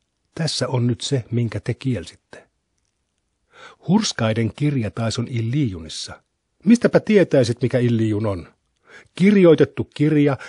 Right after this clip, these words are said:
jonka Jumalaa lähellä olevat saavat nähdä. Hurskaat saavat asua autuudessa, maata vuoteilla katsellen ympärilleen.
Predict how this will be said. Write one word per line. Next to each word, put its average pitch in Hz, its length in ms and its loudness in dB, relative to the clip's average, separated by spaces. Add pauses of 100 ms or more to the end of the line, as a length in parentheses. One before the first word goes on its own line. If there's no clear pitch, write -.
(100)
jonka 127 260 2
Jumalaa 127 580 2
lähellä 117 400 -2
olevat 113 380 -4
saavat 107 560 -4
nähdä. - 460 -12 (1300)
Hurskaat 147 560 4
saavat 135 380 2
asua 135 360 2
autuudessa, 127 840 2 (220)
maata 135 500 2
vuoteilla 127 580 2
katsellen 120 580 -4
ympärilleen. 113 840 -2